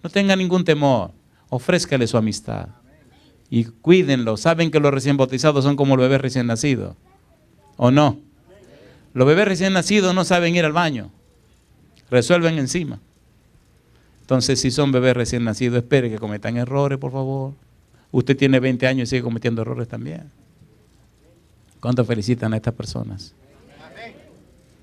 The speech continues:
Vamos a orar. Querido Padre Celestial,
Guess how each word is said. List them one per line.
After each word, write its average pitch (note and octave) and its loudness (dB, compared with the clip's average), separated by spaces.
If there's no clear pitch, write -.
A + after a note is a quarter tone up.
Vamos G2+ -6
a D#2 -12
orar. - -16
Querido B2+ 2
Padre A2+ -2
Celestial, - -10